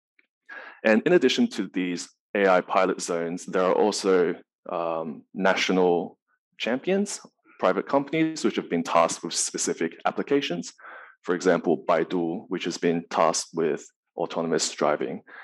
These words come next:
And through this approach, um, there is a sentiment that A I is a rapidly changing technology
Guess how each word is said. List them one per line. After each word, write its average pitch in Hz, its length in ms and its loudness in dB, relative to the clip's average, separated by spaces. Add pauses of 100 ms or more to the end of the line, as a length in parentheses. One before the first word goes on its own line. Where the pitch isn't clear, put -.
(280)
And 80 360 0 (260)
through 123 200 4
this 113 140 2
approach, - 600 2 (180)
um, 87 480 2 (100)
there 110 120 4
is 127 140 4
a 123 60 0
sentiment 90 540 -2 (100)
that 85 240 0 (440)
A 101 160 2
I 87 380 0 (120)
is 90 200 -6
a 85 100 -2
rapidly 85 560 0
changing 87 560 -4
technology 143 720 2